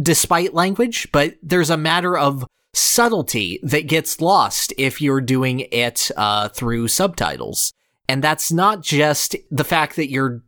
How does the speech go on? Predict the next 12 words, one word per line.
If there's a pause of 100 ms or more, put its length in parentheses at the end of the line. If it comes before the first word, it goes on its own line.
diverting
your
eyes
from
the
main
action
a
little
bit
to
read.